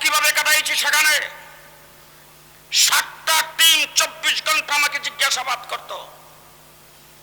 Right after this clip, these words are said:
একটা কথা পঞ্চাশ বার বলতো। সেই জিজ্ঞাসাবাদের ভিতরে সর্বপ্রথম যে গালিগালাজগুলি করত, গ্রামের কোনো বস্তির মানুষও সেই বাসায় গালিগালাজ করে না।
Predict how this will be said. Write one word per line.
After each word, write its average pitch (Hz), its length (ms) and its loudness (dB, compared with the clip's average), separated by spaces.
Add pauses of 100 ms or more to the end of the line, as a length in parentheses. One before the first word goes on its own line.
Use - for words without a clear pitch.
(140)
একটা - 380 0
কথা 311 260 -4
পঞ্চাশ 320 460 0
বার 320 160 0
বলতো। 320 540 -4 (1200)
সেই 330 240 4
জিজ্ঞাসাবাদের 330 760 2
ভিতরে 330 340 2
সর্বপ্রথম 339 1000 0 (840)
যে 339 240 4
গালিগালাজগুলি 349 840 2
করত, 349 340 -2 (200)
গ্রামের 339 500 2
কোনো 320 540 -4 (260)
বস্তির 392 560 2
মানুষও 339 380 2
সেই 330 260 4
বাসায় 294 420 0
গালিগালাজ 254 500 -2
করে 220 220 -10
না। 175 200 -14